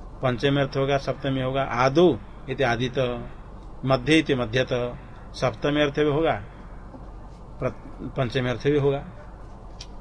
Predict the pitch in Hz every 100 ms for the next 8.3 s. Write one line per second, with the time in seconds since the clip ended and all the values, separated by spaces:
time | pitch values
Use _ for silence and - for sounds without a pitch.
0 | 127 131 135 131 131 - - - 123 123
1 | 113 143 135 127 120 170 - - 131 -
2 | 165 143 139 - 135 127 131 131 131 127
3 | 123 127 139 143 143 139 131 156 165 113
4 | 110 143 139 131 117 104 - - - -
5 | - - - - - 117 143 151 143 139
6 | - 139 135 131 139 131 123 117 135 139
7 | 135 131 139 135 123 127 120 120 117 113
8 | 117 98 95